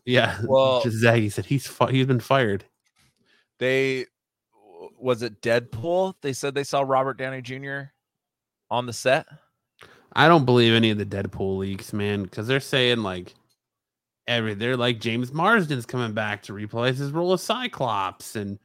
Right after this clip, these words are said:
Speaker 1: you got all this other, you got Chris Evans coming back to play the Human Torch, and you got, you know, I, I don't know about all this Deadpool stuff until
Speaker 2: The
Speaker 1: you
Speaker 2: Human
Speaker 1: actually see
Speaker 2: Torch
Speaker 1: the movie.
Speaker 2: thing, the Human Torch thing,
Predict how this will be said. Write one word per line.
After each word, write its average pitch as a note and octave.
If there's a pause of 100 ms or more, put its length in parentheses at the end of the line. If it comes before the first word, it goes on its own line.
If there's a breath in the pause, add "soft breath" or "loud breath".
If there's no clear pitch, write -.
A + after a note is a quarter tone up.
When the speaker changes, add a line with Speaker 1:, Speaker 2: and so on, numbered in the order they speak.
(500)
Speaker 1:
you A2
got C#3
all F3
this F#3
other, G#3+
you C#3+
got C#3+
Chris E3+
Evans G3
coming F#3
back F#3+
to G3
play G3
the F#3+
Human G#3
Torch, G3+
and G#2+ (440)
you A#2+
got, C#3+ (160)
you B2+
know, A#2 (220)
I, C#3
I C#3
don't A#2
know G#2
about G2
all G2+
this G2+
Deadpool G2+
stuff G2+
until A#2+
Speaker 2:
The D#3+
Speaker 1:
you D#3
Speaker 2:
Human E3
Speaker 1:
actually C4+
see F#3+
Speaker 2:
Torch F3+
Speaker 1:
the G3+
movie. G3
Speaker 2:
thing, B2 (240)
the C3+
Human G#3
Torch C#3
thing, G2